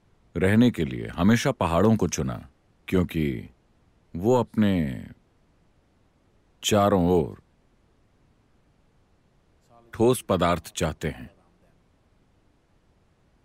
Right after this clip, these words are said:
जब वो कुछ खास साधना करते हैं, अपने अंदर कुछ खास ऊर्जा पैदा करते हैं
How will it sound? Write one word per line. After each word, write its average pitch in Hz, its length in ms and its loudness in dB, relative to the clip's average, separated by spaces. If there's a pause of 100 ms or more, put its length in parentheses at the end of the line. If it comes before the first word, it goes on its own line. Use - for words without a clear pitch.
(120)
जब 120 260 0
वो 139 80 2
कुछ 131 220 -2
खास 110 340 -2
साधना 87 440 0
करते 87 320 -4
हैं, 62 300 -8 (220)
अपने 98 320 0
अंदर 82 360 0
कुछ - 320 -8 (140)
खास 107 380 0
ऊर्जा 85 300 2
पैदा 82 280 -2
करते 78 320 -6
हैं 60 260 -8